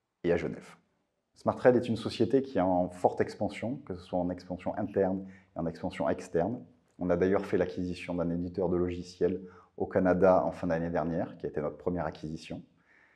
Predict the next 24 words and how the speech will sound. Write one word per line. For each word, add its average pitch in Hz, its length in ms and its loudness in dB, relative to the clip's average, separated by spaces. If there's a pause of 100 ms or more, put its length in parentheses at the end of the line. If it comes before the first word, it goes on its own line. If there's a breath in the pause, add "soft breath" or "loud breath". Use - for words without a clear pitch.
(260 soft breath)
Et - 60 -4
on 78 80 -2
travaille 85 320 2
aussi 85 200 -2
beaucoup 98 460 2
à 76 140 6
étendre 90 420 -2
les 80 140 -4
différents 80 340 -8
segments 80 280 -6
de 80 40 -4
marché. - 400 -12
Smart 117 220 2
Trade 139 160 8
est 113 60 6
une 117 100 0
société 110 420 0
internationale, 113 800 4 (160)
mais 95 80 -4
qui 104 160 0
reste 110 240 4
à 104 60 6
taille 90 220 4
humaine. 80 280 -4